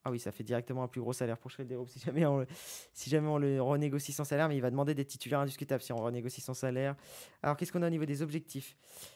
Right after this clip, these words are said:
En deux saisons, faire qu'au moins un joueur du centre de formation recruteur de la première saison dispute cinquante pour cent des matchs de la saison suivante. Saison restante, deux,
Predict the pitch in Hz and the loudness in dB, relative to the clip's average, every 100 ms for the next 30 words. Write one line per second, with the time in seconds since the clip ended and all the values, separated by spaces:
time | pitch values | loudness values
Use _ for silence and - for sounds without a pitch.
0 | _ - 151 151 151 147 139 180 180 170 | _ -4 0 2 2 0 0 0 0 0
1 | 170 - 151 156 151 151 - 170 160 165 | 0 -2 -4 -2 -2 -4 -2 -2 0 0
2 | 165 143 - 147 143 147 143 147 139 143 | 0 -2 -4 -4 -2 -2 -2 -4 -2 0
3 | 131 113 143 139 139 147 135 - - 160 | 0 0 -2 -4 -4 -4 -6 -10 -6 -6
4 | 156 156 147 135 160 139 131 143 127 120 | -4 -6 -6 -8 -4 -2 -2 -4 -2 -4
5 | 123 135 139 120 110 104 135 120 120 - | -4 -6 -6 -8 -8 -8 -8 -6 -6 -6
6 | 117 98 | -8 -8